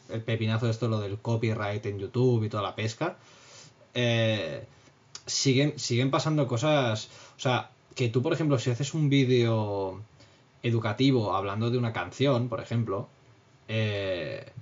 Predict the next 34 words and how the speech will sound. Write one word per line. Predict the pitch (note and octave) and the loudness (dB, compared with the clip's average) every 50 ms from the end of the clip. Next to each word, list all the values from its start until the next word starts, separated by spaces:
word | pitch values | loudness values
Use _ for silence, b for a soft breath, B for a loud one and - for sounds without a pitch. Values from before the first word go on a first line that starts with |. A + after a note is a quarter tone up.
| - _ _ _ _ _ _ _ - _ - | -20 _ _ _ _ _ _ _ -20 _ -2
pues | - A#2 A2 - - | -2 -2 0 0 0
muchas | A2 A2+ A#2 A#2 A2+ C#3 C3 | 2 2 2 2 2 2 2
veces, | B2 C#3 C#3 C3+ C#3 - | 2 2 2 0 0 -2
o | C3 | -2
sea, | A2+ A2+ G#2+ G2 F#2+ F#2 F#2 | 0 0 0 0 -2 -2 -4
hay, | F#2+ F2+ - | -4 -4 -6
hay | - F#2+ G#2+ A2 | -6 -6 -6 -4
canales | - B2+ B2+ B2+ B2+ B2 B2+ D3 - D3 | -2 -2 0 0 0 2 2 0 0 0
que | - B2 A2+ | -2 -4 -4
se | - G2 F#2 | -4 -6 -10
encuentran | F#2 G2+ G#2 G#2 A#2+ B2 | -10 -8 -6 -4 -2 -2
con | B2 | -2
la | A#2+ A#2 | -2 -2
situación | A#2 B2 B2 A#2+ C3 D3 | 0 0 0 0 0 -2
de | D#3 | -2
que | - G#2+ | -4 -4
no | G2+ G#2+ A2+ A2 | -4 -2 -2 0
pueden | A#2 B2+ B2+ C3 B2+ | 0 0 2 2 2
monetizar | B2 B2 A#2+ A#2 A2+ A#2+ A2+ - B2+ A#2 | 2 0 0 0 0 -2 -2 -2 -2 -4
sus | A2+ - B2 A#2 A2+ A#2 | -2 -2 -2 0 0 2
vídeos | C3 D3+ D3+ C#3+ C#3+ E3 A#3 C4 - - - b b b b b b b - _ _ _ - - | 2 2 4 2 2 0 0 -2 -6 -12 -18 b b b b b b b -20 _ _ _ -6 -2
porque | B2 A#2+ G#2+ G#2+ - - _ - - A2+ G#2+ G#2+ G#2 G2+ - | 0 0 0 0 -4 -8 _ -6 -2 0 0 0 -2 -2 -4
están | A2 A2 - - A2+ A#2 | -6 -6 -2 0 0 2
utilizando, | B2 A#2 C3+ C3 B2+ A2 C3 C3 C3+ C3+ C3 C3+ C#3 D3+ - - - _ _ - | 2 4 4 4 4 2 2 0 2 2 2 2 2 2 0 -4 -8 _ _ -10
eh, | G#2+ G#2 G#2 G#2 G#2 | -8 -8 -6 -6 -4
contenido | A2 G#2+ G#2+ A2+ F#2+ G2 G#2+ A#2 A#2 | -4 -4 -4 -4 -4 -2 -2 -2 -2
de | A2 | -2
propiedad | A2+ G2 F#2+ G2 F#2+ F#2 - | -4 -4 -4 -4 -4 -2 -2
intelectual | G#2+ G#2+ A2+ A2+ A2 A2 - A#2 A2+ A#2 A#2+ B2+ C3+ B2+ | -2 -2 0 -2 -2 -2 0 0 0 0 2 0 0 0
de | G#2+ G2+ F#2 G2 | -2 -2 -4 -6
un | G2 G2 G#2 | -6 -2 0
grupo, | A#2 C#3+ D3 C#3 D3 D3+ - - | 2 2 2 4 2 0 0 -2
o | A#2+ A2 | -4 -6
pe-, | G#2+ G#2 G2 - | -4 -6 -8 -8